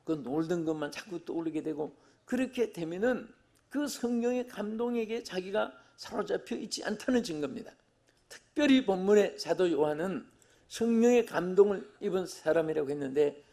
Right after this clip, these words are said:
언제 입었습니까? 세 가지 여기 보면, 첫째는 주의 날에 성령의 감동을 받았습니다. 여러분, 주의 날은 주님이 부활하신 날,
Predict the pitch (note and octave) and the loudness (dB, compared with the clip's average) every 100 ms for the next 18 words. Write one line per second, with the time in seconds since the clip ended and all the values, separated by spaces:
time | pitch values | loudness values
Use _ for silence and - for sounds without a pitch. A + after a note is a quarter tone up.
0 | _ _ - A3 B3+ B3+ - G3+ D#3 D3+ | _ _ 2 2 4 0 0 -2 -2 -4
1 | C#3 - - - - _ _ _ - - | -6 -10 -12 -14 -20 _ _ _ 0 6
2 | F#3+ F#3 F#3 E3+ E3+ E3 - D3+ D3 C#3+ | 6 6 2 2 -4 -4 -4 -2 -2 -4
3 | C#3+ - _ _ _ _ - A#3+ - A3 | -6 -12 _ _ _ _ -4 -4 2 4
4 | A#3 C#4 - _ _ _ _ - - F#3 | 4 2 -4 _ _ _ _ -10 -2 6
5 | F#3 F#3 B2+ C3 D#3 F#3+ F#3+ _ _ _ | 8 8 0 -2 0 0 -4 _ _ _
6 | - - F3+ E3 E3 D#3 D#3 - - - | -12 -4 -2 0 2 2 0 -6 -14 -10
7 | D3 C#3+ C#3 B2+ B2+ B2 - A#2+ A2 - | -6 -2 -2 -2 -2 -4 -4 -8 -10 -18
8 | _ _ _ _ _ - - - - - | _ _ _ _ _ -16 -16 -20 -20 2
9 | F#3 G#3 G3+ F#3 - A#3+ A3 F3+ D3 F#3+ | 8 8 8 -2 2 6 6 4 0 -2
10 | D#3+ - _ - G#3 G3+ F#3 D#3+ - G3 | -2 -8 _ -6 -2 -2 -2 -6 -6 2
11 | G#3 G3 G3 F#3+ E3 C3+ B2 A#2+ | 4 4 0 -4 -6 -6 -6 -10